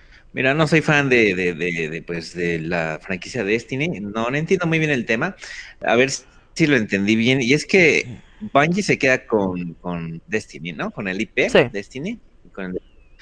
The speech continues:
Speaker 1: pero entonces, eh, en dado caso, digo, está bien que se liberen de la presión y, pues, de esto de tener que,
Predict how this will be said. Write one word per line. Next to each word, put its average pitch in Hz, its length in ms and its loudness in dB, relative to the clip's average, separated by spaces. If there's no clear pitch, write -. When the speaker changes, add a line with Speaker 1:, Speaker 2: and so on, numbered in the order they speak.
Speaker 1:
pero 123 180 2
entonces, 175 720 -2
eh, 110 600 0
en 110 200 -4
dado 175 260 4
caso, 180 360 2
digo, 110 340 2
está - 240 -2
bien 120 240 2
que 95 80 -12
se 95 120 -8
liberen 104 300 2
de 107 80 0
la 87 140 -2
presión 110 720 2
y, 80 340 -6
pues, 80 280 -8
de 90 80 -2
esto 101 280 0
de 78 100 0
tener 90 340 -4
que, 92 320 0